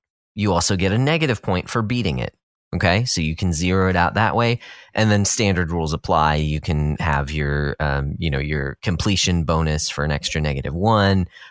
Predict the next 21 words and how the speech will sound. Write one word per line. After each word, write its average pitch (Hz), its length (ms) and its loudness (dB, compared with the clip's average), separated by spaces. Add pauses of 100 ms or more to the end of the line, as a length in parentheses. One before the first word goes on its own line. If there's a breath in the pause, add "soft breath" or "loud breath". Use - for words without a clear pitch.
(140 loud breath)
Uh, 73 200 2
you 87 140 -4
can 76 160 -4
abandon 71 420 -2
it 71 140 -4
for 73 140 -4
negative 71 340 -2
one 71 240 -2
instead 90 480 0
of 101 380 0
the 98 80 -2
finishing 95 580 -2 (460 loud breath)
game, 85 340 0
and 82 140 2
then 80 160 2
there's 90 240 0
long 101 260 4
game 82 220 0
bonus 76 320 0
as 73 120 -10
well. 67 380 -4